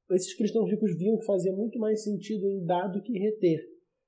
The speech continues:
Eles perceberam, "Cara, eu tô fazendo parte desse movimento, não faz sentido, enquanto eu acredito estar nessa comunidade, ver que eu tenho dinheiro e alguém não tem.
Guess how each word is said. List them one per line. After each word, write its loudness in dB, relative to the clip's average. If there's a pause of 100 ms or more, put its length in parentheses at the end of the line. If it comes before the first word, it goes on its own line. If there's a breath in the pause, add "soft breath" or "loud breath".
(220)
Eles 0
perceberam, 2
"Cara, 4
eu 0
tô -10
fazendo -2
parte -4
desse -4
movimento, 0
não 0
faz -4
sentido, -4 (320)
enquanto 0
eu 2 (200)
acredito 0
estar -2
nessa -2
comunidade, -2
ver 2
que 2
eu 4
tenho 0
dinheiro -2
e 4
alguém 0
não 0
tem. -2